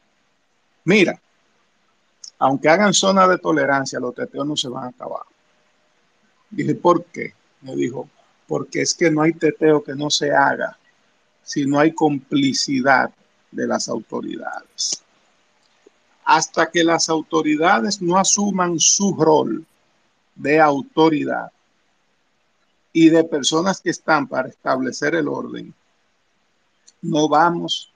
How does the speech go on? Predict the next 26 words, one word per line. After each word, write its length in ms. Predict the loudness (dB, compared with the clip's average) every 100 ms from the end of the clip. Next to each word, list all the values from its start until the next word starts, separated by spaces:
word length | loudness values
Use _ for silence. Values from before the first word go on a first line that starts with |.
| _ _ _ -6
para 220 | -4 -2
ningún 460 | -4 -8 -8 -8 -8
lado. 220 | -12 -16 _ _ _ _ _ _ _ _ _ _ _ _ _ _ _ _ _
Esto 280 | 0 4 4
es 60 |
un 60 | 4
trabajo 360 | 6 6 6 6
demasiado 560 | 4 2 2 2 2
grande 400 | 2 2 2 -2
que 100 | -4
hay 100 | -6
que 120 | -6
hacer 260 | -14 -10 -10
aquí, 320 | -10 -10 -14 -16 _ _ _ _ _ _ _ _ _ _ _ _ _ _ _ _ _ 2
pero 260 | 4 6
muy, 380 | 4 2 4 4
pero 320 | 2 -2 -2
muy, 360 | -2 -2 -2 -2
pero 240 | -4 -6
muy 280 | -6 -4 -4
grande, 420 | -2 -6 -8 -16 _ _ _ _ _
porque 260 | -6 -4 -4
como 240 | -4 -4
se 140 | 0
han 140 | 0 2
dicho, 360 | -2 -2 -8